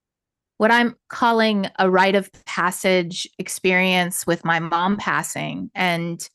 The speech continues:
um, it happened very quickly. And I've been through grief before, grief of people who are very close to me, my stepbrother, my first husband.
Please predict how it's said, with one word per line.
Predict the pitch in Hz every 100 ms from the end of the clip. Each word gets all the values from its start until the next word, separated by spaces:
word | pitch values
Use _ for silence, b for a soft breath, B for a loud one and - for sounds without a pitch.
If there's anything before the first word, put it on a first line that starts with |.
| _ _ _ _ _ -
um, | 180 175 165 156 - - _ _ _ -
it |
happened | 196 202 214 208
very | 185 185 208 - _ -
quickly. | 170 170 208 214 262 269 _ _
And | 196 190 185 180 180 180 - - _ _ _ -
I've | 330
been | 302 262
through | 233 185
grief | 180 170 - -
before, | 165 - 156 180
grief | 220 214 190 185
of | 175 175 _ _ _ -
people | - 185 185 185
who | 196 175 165 -
are | 202
very | 196 196 214
close | - 165 -
to | -
me, | 190 202 214
my | 160
stepbrother, | - - 165 196 180 180 180
my | 180 175
first | - 185 -
husband. | 185 180 185 180 175 175